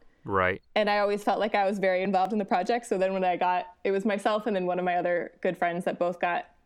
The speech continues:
Speaker 2: A minuses, and we got our report cards. It was just, we were both furious because
Speaker 1: Oh, no.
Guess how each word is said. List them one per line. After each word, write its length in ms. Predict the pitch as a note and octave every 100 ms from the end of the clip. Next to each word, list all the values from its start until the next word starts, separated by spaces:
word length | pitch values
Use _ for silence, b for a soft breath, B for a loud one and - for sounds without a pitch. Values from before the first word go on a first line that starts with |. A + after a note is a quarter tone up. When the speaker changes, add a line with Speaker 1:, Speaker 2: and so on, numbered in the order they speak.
| _ G3+
Speaker 2:
A 60 |
minuses, 540 | F#3 F3 F#3 F3+ F3 F#3
and 80 | F3+
we 120 | F3+
got 160 | F#3 F#3
our 60 |
report 360 | F3+ F3+ F3 F3+
cards. 300 | F#3 F3 E3+
It 80 | F3+
was 160 | F#3+
just, 200 | F#3 F3+
we 100 | F3+ F3
were 80 |
both 320 | F3+ F3+ F3+ - -
furious 880 | - - - G3+ F#3+ F#3 F#3 F#3+ -
because 380 | F#3+ F#3+ F3 -
Speaker 1:
Oh, 100 | G2
no. 400 | F2+ F2+ F#2